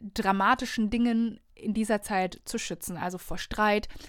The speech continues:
vor Negativität, vor vielleicht auch Filmen, die super aufreibend sind. Also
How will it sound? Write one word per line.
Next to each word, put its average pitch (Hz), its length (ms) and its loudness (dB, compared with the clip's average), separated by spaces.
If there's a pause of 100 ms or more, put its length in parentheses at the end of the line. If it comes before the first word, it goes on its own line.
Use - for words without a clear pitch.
(260)
vor - 160 2
Negativität, 214 1120 2
vor 190 560 0
vielleicht 190 320 -6
auch - 80 -12
Filmen, 233 560 4
die 208 120 -2
super 208 300 0
aufreibend 185 580 -2
sind. 180 300 -2
Also 180 240 -4